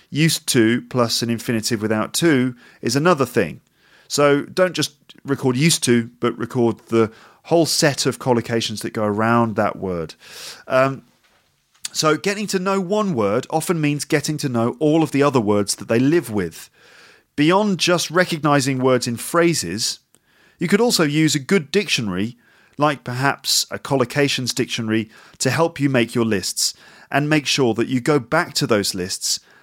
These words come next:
and study, practice, and test yourselves, okay? It's no good writing a list of words and then just never looking at it. You need to remember to go back to those lists and have, like, a little process that you use with your lists, a s-, a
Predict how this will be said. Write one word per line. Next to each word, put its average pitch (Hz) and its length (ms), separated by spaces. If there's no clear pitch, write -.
and 104 120
study, 131 460
practice, - 680
and 104 160
test - 320
yourselves, 90 580
okay? 127 300
It's 127 100
no 190 120
good 180 260
writing 165 340
a 156 40
list 151 220
of 135 80
words 139 240
and 135 100
then 135 100
just 123 180
never 135 320
looking 123 300
at 95 200
it. 107 160
You 120 120
need 151 200
to 151 100
remember 131 300
to 117 100
go 117 180
back - 260
to 143 100
those 120 220
lists 113 380
and 113 140
have, 131 200
like, 123 200
a 127 60
little 147 200
process 147 720
that 123 120
you 127 140
use 113 480
with 120 180
your 113 140
lists, - 480
a - 60
s-, - 200
a 113 80